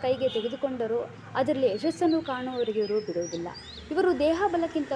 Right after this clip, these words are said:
ಬುದ್ಧಿ ಬಲದ ಮೇಲೆ ಹೆಚ್ಚಿಗೆ ನಂಬಿಕೆ ಇಟ್ಟಿರುತ್ತಾರೆ ಮತ್ತು ತಿಳಿದುಕೊಳ್ಳುವ ಹಂಬಲ ಇವರಲ್ಲಿ ಜಾಸ್ತಿ ಇರ್ತದೆ. ಕಮ್ಯುನಿಕೇಷನ್ ಸ್ಕಿಲ್ ಇವರಲ್ಲಿ ಜಾಸ್ತಿ ಇರುವುದರಿಂದ ಮಾತಿನಿಂದಲೇ ಎಲ್ಲವನ್ನೂ ನಿಭಾಯಿಸುತ್ತಾರೆ. ಮಾತಿನಿಂದಲೇ ಎಲ್ಲವನ್ನು ಪಡೆದುಕೊಳ್ಳುವ ಶಕ್ತಿ ಇವರಿಗೆ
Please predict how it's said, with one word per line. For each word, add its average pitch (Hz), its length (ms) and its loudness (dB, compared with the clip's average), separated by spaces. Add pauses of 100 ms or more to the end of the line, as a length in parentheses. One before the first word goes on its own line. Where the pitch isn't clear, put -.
ಬುದ್ಧಿ 240 260 0
ಬಲದ 311 260 0
ಮೇಲೆ 262 200 -2
ಹೆಚ್ಚಿಗೆ 285 440 0
ನಂಬಿಕೆ 226 440 -2
ಇಟ್ಟಿರುತ್ತಾರೆ 175 680 -6 (380)
ಮತ್ತು 320 340 0
ತಿಳಿದುಕೊಳ್ಳುವ 302 600 0
ಹಂಬಲ 240 400 -2
ಇವರಲ್ಲಿ 220 380 0 (120)
ಜಾಸ್ತಿ 208 400 -4
ಇರ್ತದೆ. 175 320 -4 (140)
ಕಮ್ಯುನಿಕೇಷನ್ 330 760 0
ಸ್ಕಿಲ್ 285 340 -4
ಇವರಲ್ಲಿ 254 380 0
ಜಾಸ್ತಿ 185 400 -4 (160)
ಇರುವುದರಿಂದ 214 540 0 (460)
ಮಾತಿನಿಂದಲೇ 277 680 4 (140)
ಎಲ್ಲವನ್ನೂ 269 480 0
ನಿಭಾಯಿಸುತ್ತಾರೆ. 180 640 -4 (140)
ಮಾತಿನಿಂದಲೇ 277 680 2
ಎಲ್ಲವನ್ನು 302 500 2
ಪಡೆದುಕೊಳ್ಳುವ 254 520 0
ಶಕ್ತಿ 233 300 -4 (100)
ಇವರಿಗೆ 180 360 -4